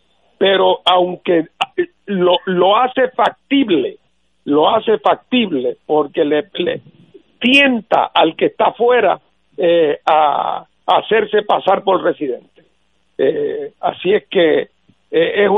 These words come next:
es un proyecto malo, la gobernadora lo sabe, pero como parece que Rivera la, ya la tiene en el bolsillo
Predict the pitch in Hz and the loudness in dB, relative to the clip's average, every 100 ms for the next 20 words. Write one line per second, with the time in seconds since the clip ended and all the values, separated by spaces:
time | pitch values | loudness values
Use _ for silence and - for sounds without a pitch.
0 | 214 202 220 190 202 180 202 - 190 208 | 2 2 0 0 0 0 0 0 -2 0
1 | 233 220 185 156 160 147 143 143 175 190 | 2 2 2 2 0 -2 -2 0 0 2
2 | 170 147 - - 226 214 185 - _ _ | 2 0 -2 -2 0 0 -2 -6 _ _
3 | _ - 240 233 214 170 156 151 151 175 | _ 0 2 2 0 -2 -2 -2 -2 0
4 | 208 190 196 175 165 160 175 190 196 - | 0 -2 -2 -4 -2 0 2 2 2 -2
5 | - - - 202 202 _ _ _ _ _ | -6 -14 -2 0 0 _ _ _ _ _
6 | - 160 156 147 170 190 196 185 180 180 | -4 0 0 0 -2 0 2 2 2 2
7 | 180 180 - 247 190 151 | 2 0 0 -2 0 -2